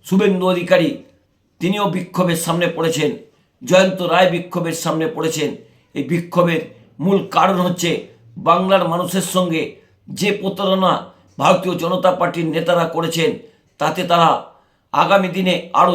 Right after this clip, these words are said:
জনবিচ্ছিন্ন হবেন। এখন তারা পুরনো অস্ত্রকে সামনে আনার চেষ্টা করছেন,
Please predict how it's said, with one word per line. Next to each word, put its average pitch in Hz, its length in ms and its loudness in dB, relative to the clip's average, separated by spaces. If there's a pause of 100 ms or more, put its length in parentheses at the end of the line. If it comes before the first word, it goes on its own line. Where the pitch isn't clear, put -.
জনবিচ্ছিন্ন 160 680 -2 (100)
হবেন। 147 240 2 (640)
এখন 175 240 0 (120)
তারা 202 180 6 (400)
পুরনো 208 340 -2 (120)
অস্ত্রকে 185 500 0 (380)
সামনে 180 280 -2 (100)
আনার 165 200 0 (100)
চেষ্টা 165 340 -4
করছেন, 156 340 -4